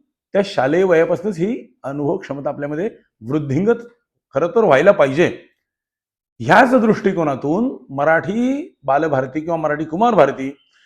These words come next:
म्हणजे साधारण आठवीच्या पुढे, आठवी, नववी, दहावी, अकरावी, बारावीचा जो पूर्ण, अ, शालेय अभ्यासक्रम आहे, त्याच्यामध्ये रसास्वाद नावाचा एक प्रकार, अ,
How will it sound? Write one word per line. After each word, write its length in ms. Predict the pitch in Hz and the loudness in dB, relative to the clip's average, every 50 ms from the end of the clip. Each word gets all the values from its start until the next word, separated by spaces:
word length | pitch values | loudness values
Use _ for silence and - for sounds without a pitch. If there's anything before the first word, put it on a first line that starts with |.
| _ _ _ _ _ _ | _ _ _ _ _ _
म्हणजे 180 | 135 151 160 165 | -10 -8 -6 -2
साधारण 680 | - 147 147 160 165 175 180 180 180 180 180 180 180 175 - - _ - | 0 0 0 0 0 -2 -2 -2 -2 -2 -2 -2 -4 -6 -10 -18 _ -6
आठवीच्या 360 | 139 143 131 151 175 - - 180 | -4 -4 -2 -2 0 0 0 0
पुढे, 260 | 160 190 170 143 117 - | 2 2 2 2 0 -2
आठवी, 280 | 123 131 135 131 147 160 | -6 -6 -4 -4 -4 -4
नववी, 220 | 160 156 151 160 | -4 -4 -4 -4
दहावी, 260 | 160 143 123 127 143 151 | -4 -4 -6 -6 -4 -6
अकरावी, 560 | 139 - 135 139 143 147 151 151 147 147 147 | -6 -6 -6 -8 -8 -6 -8 -8 -10 -10 -8
बारावीचा 420 | 139 139 135 139 143 139 - 151 | -8 -6 -4 -4 -6 -4 -4 -4
जो 440 | 139 156 165 165 165 165 156 - _ | -4 -4 -4 -4 -4 -6 -8 -12 _
पूर्ण, 340 | - 160 160 160 165 160 160 156 156 - _ - | -12 -12 -10 -8 -6 -6 -6 -8 -10 -14 _ -20
अ, 140 | - 110 123 - | -18 -18 -16 -10
शालेय 260 | - 120 135 143 151 | -8 -8 -4 -2 -2
अभ्यासक्रम 460 | 147 143 151 156 156 - 170 170 160 | 0 0 0 -4 -4 -4 -6 -6 -6
आहे, 80 | 123 101 - _ _ _ _ _ _ _ _ _ _ - | -6 -8 -10 _ _ _ _ _ _ _ _ _ _ -4
त्याच्यामध्ये 560 | 151 139 180 196 214 202 190 156 160 - - - _ _ _ _ _ _ _ _ _ _ _ - | -2 0 0 0 2 4 4 4 2 0 -4 -14 _ _ _ _ _ _ _ _ _ _ _ -8
रसास्वाद 720 | 135 131 147 151 - 214 247 - - - 185 180 175 147 147 | 0 2 2 4 4 4 2 2 2 2 4 4 4 2 0
नावाचा 340 | 151 147 147 151 135 151 170 | -2 -2 -2 -2 0 -2 -2
एक 200 | 165 165 - 165 | -2 -2 -2 -2
प्रकार, 440 | 151 147 - 147 139 156 165 147 131 127 - - _ - | -2 -2 -2 -4 -2 0 0 0 0 -2 -10 -16 _ -14
अ, 60 | 143 | -12